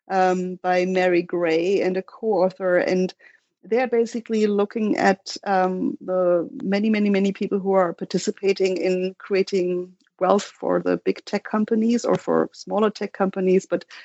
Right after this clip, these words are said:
in our digital economy, there's so many humans that work basically on, um, uh, from home. Um, uh, they can choose for the most part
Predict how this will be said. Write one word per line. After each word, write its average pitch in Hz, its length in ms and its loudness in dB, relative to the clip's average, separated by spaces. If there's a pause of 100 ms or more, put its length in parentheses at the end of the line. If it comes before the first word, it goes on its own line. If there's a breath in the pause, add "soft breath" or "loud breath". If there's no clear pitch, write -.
(160 loud breath)
in 190 120 -4
our 180 280 0
digital 196 480 -2
economy, 180 800 0 (420 soft breath)
there's 185 160 2
so 202 220 0
many 190 460 2
humans 185 580 0
that - 220 -2
work 175 340 0
basically 185 560 -2
on, 170 380 2
um, 165 580 0 (120)
uh, 175 140 2
from 175 220 -2
home. 262 640 -2
Um, 175 540 0 (100)
uh, 170 300 2
they 170 140 0
can 180 260 0
choose - 600 -2 (140)
for 202 120 -8
the 196 80 2
most 190 320 0
part 180 300 0